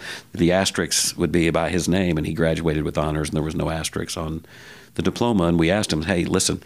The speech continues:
to reward you for this awesome achievement, we'll take you anywhere in the world you want to go. Where would you like to go?"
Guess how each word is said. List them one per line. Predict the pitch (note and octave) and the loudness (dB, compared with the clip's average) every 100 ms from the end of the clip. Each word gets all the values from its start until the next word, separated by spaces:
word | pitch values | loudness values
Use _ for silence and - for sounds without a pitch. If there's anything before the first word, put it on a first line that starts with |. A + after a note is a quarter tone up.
| - - | -14 -6
to | - | 2
reward | F#2+ F2+ G2+ A2 | 4 6 4 4
you | G#2 G#2+ | 6 6
for | G2 E2 | 4 2
this | E2 - | 2 2
awesome | F2 - | 0 2
achievement, | F2 - E2+ E2 - | 0 2 2 0 0
we'll | D#2+ | -2
take | D#2 E2+ F2+ | 0 0 4
you | |
anywhere | F2+ F2+ E2+ E2+ - | 6 6 4 2 2
in | E2+ | 2
the | |
world | D#2 D#2+ D2+ | 2 2 2
you | D2+ | 0
want | D2+ | 2
to | |
go. | D2+ D2+ | 2 4
Where | D2+ | 4
would | D2 D2+ | 2 -2
you | D2 | -4
like | D#2 | -4
to | - | -6
go?" | - - | -8 -10